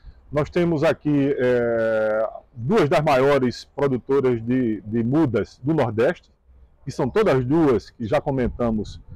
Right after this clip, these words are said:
que os dois produtores trabalharam, participaram de um curso, na época,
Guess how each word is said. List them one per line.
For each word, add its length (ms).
que 100
os 180
dois 240
produtores 580
trabalharam, 840
participaram 640
de 100
um 120
curso, 640
na 180
época, 460